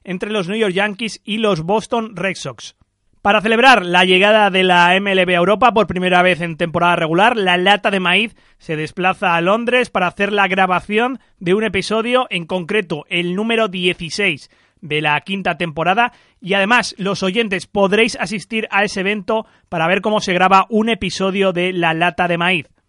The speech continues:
Será el sábado veintinueve de junio a la una de la tarde, hora local de las Islas Británicas, en el Bar Riley's de Haymarket en Londres. Hemos ido dando detalles a través de las redes sociales y también está en la propia web,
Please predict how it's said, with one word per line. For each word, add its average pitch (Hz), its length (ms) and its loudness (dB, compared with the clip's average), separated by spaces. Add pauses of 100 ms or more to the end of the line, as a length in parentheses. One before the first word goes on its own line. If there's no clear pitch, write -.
(140)
Será 185 340 2
el 208 120 2
sábado 226 460 4
veintinueve 202 720 0
de 220 100 0
junio 240 380 -2
a 247 40 6
la 185 120 6
una 196 200 2
de 190 60 2
la 175 160 0
tarde, 190 420 -2
hora 185 280 0
local 190 340 2
de 226 120 -2
las 160 200 -4
Islas 175 340 -4
Británicas, 196 720 -2 (340)
en 180 200 -2
el 202 220 0
Bar 190 420 4
Riley's 226 720 2
de 190 160 -2
Haymarket 220 640 0
en 220 240 -2
Londres. 190 420 -2
Hemos 165 180 -8
ido 175 120 -4
dando 170 240 0
detalles 175 560 0 (300)
a 160 120 -8
través 170 260 -4
de 175 80 -2
las 170 120 0
redes 185 180 -2
sociales 196 500 -4
y 226 140 -8
también 214 380 -2
está 196 360 0 (360)
en 190 200 -4
la 180 160 0
propia 180 300 0
web, 185 300 2